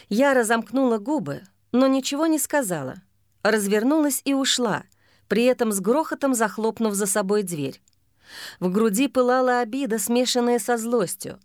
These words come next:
которая сжигала каждую клеточку тела и взрывала сознание. Получается, я даже не имела права разговаривать с Зарой? Это логично, ведь такая грязная девка, как я,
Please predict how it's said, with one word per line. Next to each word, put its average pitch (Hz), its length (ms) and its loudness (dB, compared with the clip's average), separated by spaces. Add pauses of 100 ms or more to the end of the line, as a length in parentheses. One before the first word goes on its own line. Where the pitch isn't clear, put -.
(120)
которая 208 440 0
сжигала 214 460 0
каждую 285 520 -2
клеточку 254 540 -2
тела 156 460 -4 (360)
и 226 100 2
взрывала 226 500 2
сознание. 208 720 0 (880)
Получается, 247 600 2
я 247 140 2
даже 247 260 2
не 247 160 2
имела 247 280 2
права 247 320 0
разговаривать 240 720 0
с 202 40 -6
Зарой? 240 460 -2 (640)
Это 277 240 2
логично, 285 680 -2 (240)
ведь 214 240 -2
такая 240 340 2
грязная 220 540 0
девка, 220 360 -4
как 196 220 -4
я, 226 340 -2